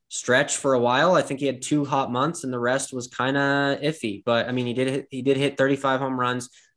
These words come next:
brutal in the postseason. So I, I expect more because of what I, because of what I believe in him to be one of the best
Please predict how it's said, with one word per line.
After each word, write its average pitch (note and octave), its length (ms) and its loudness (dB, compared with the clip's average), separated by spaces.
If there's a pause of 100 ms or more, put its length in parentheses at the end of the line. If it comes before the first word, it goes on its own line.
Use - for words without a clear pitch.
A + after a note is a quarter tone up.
(140)
brutal D3 300 6
in C#3+ 80 4
the C3+ 60 2
postseason. C3 640 0
So A#2+ 260 2
I, A2+ 140 -2
I A#2 180 -4
expect B2+ 360 -2
more A#2+ 220 0
because A#2 360 -4
of A2 100 -6
what A2+ 160 2
I, G#2+ 400 0
because A#2 260 -4
of A2+ 120 -2
what A#2 140 2
I A2 80 2
believe A2+ 360 -2
in A2 80 -4
him A2 200 -4
to A2+ 80 -8
be A2 160 -2
one A2 140 -4
of G#2+ 60 -4
the G#2 60 -4
best G#2+ 300 -4